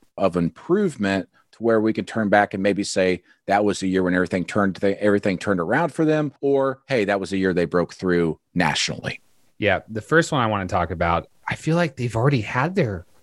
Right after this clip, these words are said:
Speaker 2: kind of breakthrough, and that was when they hired Lane Kiffin, but it feels like Ole Miss is on the, on the verge of,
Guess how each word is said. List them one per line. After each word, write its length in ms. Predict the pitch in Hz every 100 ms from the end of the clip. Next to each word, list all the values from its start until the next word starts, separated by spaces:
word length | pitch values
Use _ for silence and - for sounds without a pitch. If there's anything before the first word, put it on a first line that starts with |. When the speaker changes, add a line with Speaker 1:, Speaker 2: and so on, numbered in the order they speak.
| _
Speaker 2:
kind 260 | - 135 131
of 140 | 90
breakthrough, 580 | 101 107 156 - 120 117
and 120 | 110
that 120 | 110
was 140 | 120 117
when 100 | 117
they 120 | 104
hired 340 | 101 110 101
Lane 260 | 98 101 98
Kiffin, 380 | - 98 - 92
but 160 | 98
it 100 | 104
feels 240 | - 139 131
like 120 | 117
Ole 180 | 98 104
Miss 260 | 101 95
is 120 | 98 95
on 180 | 95
the, 180 | 90 80 - -
on 160 | 95
the 120 | 95 85
verge 640 | 85 95 92 92 85 -
of, 480 | - 92 87 82 -